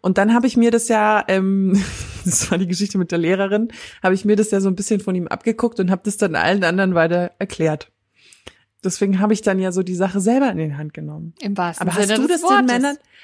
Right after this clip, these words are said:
Speaker 1: aber hast du's den Männern dann mal erklärt oder willst du's gar nicht?
Speaker 2: Also es kommt ein bisschen drauf an. Also wenn das jetzt ein One-Night-Stand gewesen ist, da habe ich jetzt nicht groß angefangen, irgendwelche Sachen zu erklären.
Speaker 1: Hm.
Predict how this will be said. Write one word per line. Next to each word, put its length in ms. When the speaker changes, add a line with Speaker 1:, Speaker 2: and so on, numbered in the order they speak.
Speaker 1:
aber 200
hast 220
du's 120
den 140
Männern 220
dann 140
mal 140
erklärt 560
oder 280
willst 260
du's 180
gar 220
nicht? 360
Speaker 2:
Also 140
es 120
kommt 220
ein 40
bisschen 260
drauf 220
an. 160
Also 200
wenn 160
das 140
jetzt 220
ein 100
One-Night-Stand 640
gewesen 440
ist, 360
da 100
habe 140
ich 140
jetzt 260
nicht 260
groß 300
angefangen, 640
irgendwelche 500
Sachen 340
zu 100
erklären. 840
Speaker 1:
Hm. 340